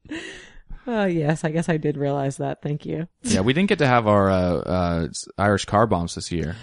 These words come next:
Speaker 2: That was a big
Speaker 1: I know.
Speaker 2: disappointment.
Speaker 1: We had so many big plans for Saturday.
Speaker 2: Were you here for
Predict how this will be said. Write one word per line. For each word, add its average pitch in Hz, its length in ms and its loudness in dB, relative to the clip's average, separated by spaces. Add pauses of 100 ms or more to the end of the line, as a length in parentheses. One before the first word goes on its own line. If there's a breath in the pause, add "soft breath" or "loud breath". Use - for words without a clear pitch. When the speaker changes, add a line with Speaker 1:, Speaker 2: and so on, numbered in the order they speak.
Speaker 2:
That - 60 -12
was 127 140 -2
a 104 60 2
big 98 180 2
Speaker 1:
I 175 40 6
know. 175 80 6
Speaker 2:
disappointment. 165 500 4
Speaker 1:
We 208 100 4
had 285 140 4
so 269 240 4
many 285 140 2
big 226 220 2
plans 220 400 4
for 185 140 -2
Saturday. 180 480 2
Speaker 2:
Were 117 100 6
you 156 120 4
here 214 200 4
for 170 360 2